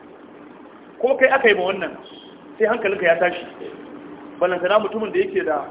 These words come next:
wuka da nama a hannun shi. Shugaba wanda yake da wuka da nama, da kai wanda baka da komai. Kawai in kira ka ce, "Wane," in dura maka ashar, ce, "Kai azzalimi ne." Kuma da gaske azzalimin ne, kai barawo ne, mashayin giya.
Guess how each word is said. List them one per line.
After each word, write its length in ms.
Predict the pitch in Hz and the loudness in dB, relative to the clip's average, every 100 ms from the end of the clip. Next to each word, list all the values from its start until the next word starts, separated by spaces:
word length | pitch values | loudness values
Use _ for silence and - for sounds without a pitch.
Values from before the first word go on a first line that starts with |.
| - | -8
wuka 260 | 214 214 208 | 0 2 4
da 80 | 180 | 2
nama 220 | 196 190 | 0 0
a 80 | 156 | -2
hannun 220 | 165 180 156 | -2 -6 -8
shi. 120 | - - - - - - - - - - - - - - - | -14 -18 -20 -18 -18 -20 -20 -20 -20 -20 -20 -20 -20 -18 -12
Shugaba 340 | 208 196 226 254 | -2 2 8 8
wanda 200 | 233 208 | 8 4
yake 200 | 214 202 | 4 2
da 80 | 180 | 2
wuka 260 | 220 220 | 4 4
da 100 | 190 | 4
nama, 360 | 190 190 170 - - - | 0 -2 -4 -8 -18 -6
da 80 | 190 | -2
kai 220 | - 277 | 2 2
wanda 240 | 254 185 | 2 4
baka 220 | 196 202 180 | 4 2 -2
da 80 | |
komai. 320 | 170 190 180 - - - - - - - - - - - | -2 -2 -2 -6 -12 -4 -4 -4 -20 -20 -20 -20 -12 0
Kawai 220 | 269 208 | 2 2
in 100 | - | 0
kira 200 | 214 214 | 2 2
ka 80 | 190 - | 0 -2
ce, 60 | |
"Wane," 260 | 202 220 220 185 | 4 4 4 -2
in 100 | - - - | -8 -14 -10
dura 220 | 254 247 208 | 2 2 4
maka 180 | 220 170 | 2 0
ashar, 240 | - 190 - | -2 -6 -4
ce, 80 | 208 | -4
"Kai 140 | 233 | 0
azzalimi 520 | 226 185 202 196 170 160 | 2 2 2 2 -4 -10
ne." 100 | - - - - | -12 -16 -20 -6
Kuma 140 | 226 | -2
da 60 | 220 | 0
gaske 200 | 190 - | 0 6
azzalimin 460 | 233 208 202 185 175 | 6 6 2 -2 -6
ne, 80 | 175 | -2
kai 200 | 233 247 | -2 2
barawo 360 | 196 208 208 180 | 4 6 4 0
ne, 80 | 185 | -6
mashayin 380 | 220 170 175 | -4 -6 -6
giya. 180 | 180 160 | -6 -6